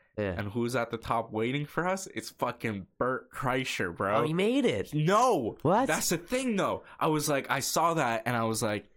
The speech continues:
Speaker 2: "The jig's up, bro. They fucking,
Speaker 1: He's
Speaker 2: they
Speaker 1: an
Speaker 2: know,
Speaker 1: alien.
Speaker 2: man. They, he might be, like,
Speaker 1: Whoa.
Speaker 2: you know, you know, like"
Speaker 1: Dude, that's what he's so big for.
Speaker 2: Yeah,
Speaker 1: Yeah,
Speaker 2: man. No,
Speaker 1: it's
Speaker 2: like, he
Speaker 1: crazy.
Speaker 2: could be, like, working with them or something.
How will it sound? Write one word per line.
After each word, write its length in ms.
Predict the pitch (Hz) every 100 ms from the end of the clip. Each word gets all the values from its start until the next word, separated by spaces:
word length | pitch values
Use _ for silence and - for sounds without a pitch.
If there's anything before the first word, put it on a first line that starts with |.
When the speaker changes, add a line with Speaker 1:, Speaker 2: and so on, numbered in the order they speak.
| _ _
Speaker 2:
"The 80 | 127
jig's 460 | 113 - 143 117 131
up, 240 | 104 -
bro. 200 | 127 107
They 200 | 104 123
fucking, 540 | - 143 120 135 110 - - -
Speaker 1:
He's 140 | 139
Speaker 2:
they 60 | 131
Speaker 1:
an 120 | 139
Speaker 2:
know, 160 | 147 135
Speaker 1:
alien. 120 | 127
Speaker 2:
man. 200 | 127 123 - - - -
They, 120 | 131
he 180 | 131 151
might 300 | 151 156 143
be, 320 | 175 185 127
like, 420 | 123 120 - - -
Speaker 1:
Whoa. 600 | 110 120 120 113 110 107
Speaker 2:
you 60 | 104
know, 440 | 101 143 190 - - -
you 160 | 117
know, 180 | 127 135
like" 120 | 131
Speaker 1:
Dude, 160 | 120 110
that's 100 | 104
what 80 | 139
he's 100 | 127
so 100 | 139
big 380 | 107 117 131 131
for. 400 | 123 98 90 85 - 113 - _ _ _ -
Speaker 2:
Yeah, 240 | 135 139 131
Speaker 1:
Yeah, 60 |
Speaker 2:
man. 380 | 104 104 98 135 - -
No, 100 | 120
Speaker 1:
it's 80 | 107
Speaker 2:
like, 40 | 110
he 40 |
Speaker 1:
crazy. 260 | 113 107 98
Speaker 2:
could 140 | 127
be, 140 | 120
like, 180 | 107 101
working 360 | 113 151 170 147
with 160 | 113
them 180 | 104 92
or 80 | 92
something. 500 | - 87 - 87